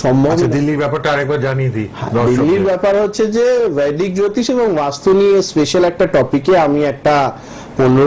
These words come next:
Speaker 1: কুড়ি মিনিটের বক্তব্য রাখবো, ওরা সেই জন্যই ব্যবস্থা
Speaker 2: চিফ গেস্ট
Speaker 1: করেছে।
Speaker 2: হিসেবে নিয়ে যাচ্ছে।
Speaker 1: আমার একটা পেপার খুব শিগগিরই বেরোবে যে ভিটামিন ডি থ্রি ঘাটতি হচ্ছে বাস্তুতে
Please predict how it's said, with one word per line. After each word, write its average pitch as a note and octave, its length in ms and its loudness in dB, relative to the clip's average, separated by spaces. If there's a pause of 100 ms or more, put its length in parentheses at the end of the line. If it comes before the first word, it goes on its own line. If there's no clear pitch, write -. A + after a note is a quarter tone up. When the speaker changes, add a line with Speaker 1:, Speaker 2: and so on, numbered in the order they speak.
Speaker 1:
কুড়ি D3+ 280 2
মিনিটের D3 340 0 (100)
বক্তব্য B2+ 360 0 (180)
রাখবো, A#2 260 -2 (120)
ওরা D#3+ 120 -2 (100)
সেই B2+ 200 0
জন্যই C#3 340 0
ব্যবস্থা B2 360 -2
Speaker 2:
চিফ F3 80 -4 (120)
গেস্ট D#3+ 240 -4
Speaker 1:
করেছে। D#3 120 -2
Speaker 2:
হিসেবে C3+ 300 -2
নিয়ে A#2+ 200 -2
যাচ্ছে। G#2 280 -8 (160)
Speaker 1:
আমার D3+ 200 2
একটা A3 120 0 (100)
পেপার E3 360 2
খুব B3 180 0
শিগগিরই A3 360 -2 (100)
বেরোবে D3 480 0
যে C3 60 0 (100)
ভিটামিন D3+ 460 -2 (140)
ডি D#3 120 -2 (140)
থ্রি A3 200 0 (840)
ঘাটতি D3 460 2
হচ্ছে G3+ 320 2 (540)
বাস্তুতে C#3 600 2